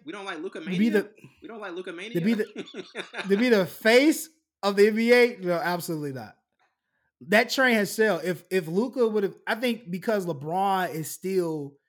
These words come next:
Speaker 2: in the N B A, he's still playing at a high level.
Speaker 1: Mm.
Speaker 2: Luka, his, his stardom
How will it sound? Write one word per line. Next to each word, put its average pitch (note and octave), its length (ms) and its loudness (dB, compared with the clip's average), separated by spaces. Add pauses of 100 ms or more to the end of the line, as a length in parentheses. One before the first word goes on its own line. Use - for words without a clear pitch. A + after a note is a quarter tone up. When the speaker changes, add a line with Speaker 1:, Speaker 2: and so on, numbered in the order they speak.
(280)
Speaker 2:
in G3 200 0
the E3+ 320 -4
N F3+ 120 -4
B D#3 260 -6
A, B2+ 480 -6
he's D#3 140 -10
still F3 240 -2
playing E3+ 500 -8
at C#3 100 -12
a C3 80 -12
high F#3 300 -2
level. C#3+ 600 -6
Speaker 1:
Mm. - 60 -20 (600)
Speaker 2:
Luka, F#3+ 560 0 (380)
his, A3+ 340 2
his A3+ 280 -2
stardom A3+ 640 4